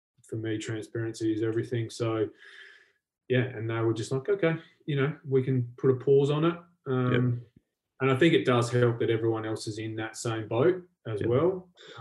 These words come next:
Speaker 2: Yeah, they're
Speaker 1: Um,
Speaker 2: not gonna go, "Oh, well, if you can't do it, then this guy will do it, or if you can't do it, then Scale will do it." Like, it's, yeah, everyone's
Speaker 1: Yeah.
Speaker 2: busy.
Speaker 1: And we don't, we don't want those people that, like, we don't want those clients either. You know, we want the clients that want us. Um,
Speaker 2: Yeah, they, they want you for the art, not the,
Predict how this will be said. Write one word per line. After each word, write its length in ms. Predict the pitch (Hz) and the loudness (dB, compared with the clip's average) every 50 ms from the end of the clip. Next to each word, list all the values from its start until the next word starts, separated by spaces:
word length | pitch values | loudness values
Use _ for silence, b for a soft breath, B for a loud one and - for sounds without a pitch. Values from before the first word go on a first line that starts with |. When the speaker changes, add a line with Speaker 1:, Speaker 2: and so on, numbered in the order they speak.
| B - | B 2
Speaker 2:
Yeah, 120 | 131 123 120 | 4 4 6
they're 60 | 117 123 | 6 6
Speaker 1:
Um, 40 | 123 | 4
Speaker 2:
not 120 | 127 123 | 4 4
gonna 140 | 127 127 123 | 2 2 2
go, 200 | 120 123 127 123 | 4 4 4 6
"Oh, 60 | 123 117 | 6 6
well, 80 | 117 | 4
if 80 | 110 113 | 4 2
you 100 | 123 120 | 0 0
can't 220 | 120 120 107 95 | 0 0 0 0
do 160 | 117 113 107 | 0 0 0
it, 60 | - 110 | 0 -2
then 240 | 117 113 110 110 | -4 -4 -4 -8
this 120 | 113 113 - | -10 -8 -2
guy 160 | - 117 107 | -2 0 0
will 120 | 110 110 - | 0 -2 -2
do 160 | 113 110 113 | -2 -2 -2
it, 40 | 107 | -2
or 100 | - 107 104 | -2 -4 -6
if 60 | - | -6
you 60 | 113 | -6
can't 220 | 104 117 113 98 95 | -6 -6 -6 -6 -4
do 120 | 110 107 | -4 -4
it, 60 | - | -4
then 220 | 98 104 107 104 - _ | -4 -6 -6 -6 -12 _
Scale 300 | _ - 110 104 104 104 | _ -2 0 0 2 0
will 120 | 104 104 | 0 -2
do 140 | 107 110 117 | 0 0 0
it." 60 | - 113 - | 0 -2 -4
Like, 160 | 104 101 - | -4 -4 -4
it's, 300 | - - - - - _ _ _ _ _ - | -6 -14 -14 -18 -18 _ _ _ _ _ -2
yeah, 120 | 120 98 | 0 0
everyone's 320 | 92 101 98 101 95 95 95 | 0 0 0 0 2 4 4
Speaker 1:
Yeah. 140 | - - - - _ _ - | 4 4 2 -8 _ _ -6
Speaker 2:
busy. 220 | 110 98 98 98 98 - - - _ _ _ - | -6 -4 -4 -4 -6 -8 -12 -16 _ _ _ 0
Speaker 1:
And 140 | 180 196 208 | 2 4 8
we 120 | 220 208 | 8 8
don't, 220 | 180 165 160 - 151 | 8 6 4 6 8
we 120 | 170 175 | 8 8
don't 260 | 180 180 165 135 120 | 8 8 4 4 4
want 240 | 120 120 120 120 120 | 2 2 2 2 4
those 220 | 123 123 123 120 | 4 6 4 4
people 420 | - - 127 123 123 120 117 117 117 | 4 4 4 6 6 4 2 2 2
that, 160 | 123 127 - 135 | 2 2 4 2
like, 220 | 131 123 123 127 139 | 2 2 2 2 2
we 80 | 143 147 | 4 4
don't 260 | 160 147 123 107 - | 4 2 2 0 -2
want 200 | - - - - | -10 -14 -8 -4
those 180 | 120 120 120 | 0 0 0
clients 360 | 120 - 120 113 113 117 - - 117 | 0 -2 -6 -6 -6 -8 -10 -6 -6
either. 160 | 113 110 107 | -2 -2 -2
You 160 | 107 110 110 | -2 -4 -8
know, 160 | 110 113 113 | -8 -6 -6
we 220 | 110 113 117 117 113 | -2 0 0 0 0
want 240 | 113 117 117 117 - | -2 -4 -6 -6 -8
the 60 | - | -10
clients 360 | - 127 117 117 113 - - - | -6 -4 -4 -4 -4 -8 -6 -4
that 180 | 123 120 113 - _ _ _ _ | -4 -4 -6 -8 _ _ _ _
want 360 | 123 117 - 143 139 - - | -8 -6 -6 -6 -6 -8 -6
us. 520 | 117 123 156 165 - - - - - _ _ _ - | -4 -4 -4 -4 -4 -8 -10 -12 -14 _ _ _ -10
Um, 240 | 113 113 113 - 156 | -8 -6 0 4 6
Speaker 2:
Yeah, 160 | 120 113 104 | 6 6 6
they, 140 | 107 107 - | 4 4 4
they 140 | 110 117 113 | 4 4 4
want 180 | 117 120 113 | 4 4 4
you 100 | 113 113 | 2 2
for 80 | 113 117 | 2 2
the 140 | 101 104 92 | 2 2 2
art, 300 | 101 104 104 - - 113 | 2 2 2 2 0 0
not 160 | 113 107 113 | -2 -2 0
the, 260 | 107 104 101 101 98 | 0 0 0 0 -2